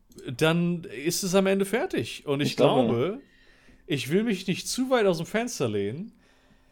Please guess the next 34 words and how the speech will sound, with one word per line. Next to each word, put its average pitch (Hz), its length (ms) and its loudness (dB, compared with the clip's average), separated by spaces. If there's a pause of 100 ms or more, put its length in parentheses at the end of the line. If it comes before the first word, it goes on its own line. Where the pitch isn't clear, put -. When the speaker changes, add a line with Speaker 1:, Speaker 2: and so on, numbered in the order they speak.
(260)
Speaker 1:
aber 143 160 4
ich - 160 2
glaube, 196 680 6 (100)
äh, 139 420 4
in 135 120 0
Deutschland 190 460 4
wird 143 160 -4
Backen 196 300 2
ein 151 40 -2
bisschen 233 340 -4
beliebter 180 440 0
sein, 113 540 -4 (100)
weil 127 400 -2
wir 139 80 -2
ja 147 340 2
bekanntlich, 202 1000 -6
äh, 120 360 0
sehr 147 300 -2
darauf 202 360 -2
stehen, 214 360 -2
einfach 175 380 -4
nur 156 200 -4
Befehlen 185 460 -4
zu 117 120 -10
folgen. 95 680 -6 (200)
Speaker 2:
<laughs> 156 80 2 (500)
Ja, 104 200 2
oder 107 180 4
weil 107 120 2
wir 104 120 4
einfach 110 220 2
so - 140 -2
Brotmenschen 104 760 0
sind. 101 180 -2